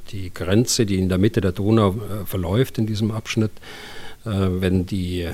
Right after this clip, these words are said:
Grenze zu Rumänien überflogen wird, kann natürlich, äh, die rumänische Regierung, das rumänische Militär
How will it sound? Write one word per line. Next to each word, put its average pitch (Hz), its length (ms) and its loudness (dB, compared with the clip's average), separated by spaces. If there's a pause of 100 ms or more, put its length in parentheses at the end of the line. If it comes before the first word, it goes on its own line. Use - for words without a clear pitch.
(240)
Grenze 95 480 0
zu - 160 -2
Rumänien 92 500 2
überflogen 95 600 0
wird, 113 260 -2
kann 92 200 0
natürlich, 101 800 0
äh, 85 380 -2 (500)
die 92 300 -8 (520)
rumänische 92 480 0
Regierung, 95 520 4
das 85 160 -6
rumänische 90 420 0
Militär 92 720 -2